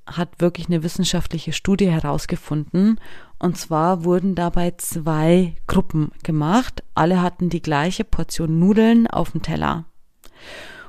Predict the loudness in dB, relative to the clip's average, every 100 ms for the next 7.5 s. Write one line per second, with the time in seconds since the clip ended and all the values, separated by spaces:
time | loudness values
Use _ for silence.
0 | 0 2 2 2 4 6 6 4 -2 2
1 | 6 6 6 6 2 0 0 0 0 2
2 | 2 6 8 8 6 2 0 4 4 4
3 | -2 -2 -2 -2 -8 -4 2 6 6 4
4 | 2 0 0 -2 0 2 0 0 0 2
5 | 2 2 0 -2 -2 -2 -4 -4 -4 -4
6 | -4 0 0 -2 -8 -6 -4 -6 -4 2
7 | 6 6 4 2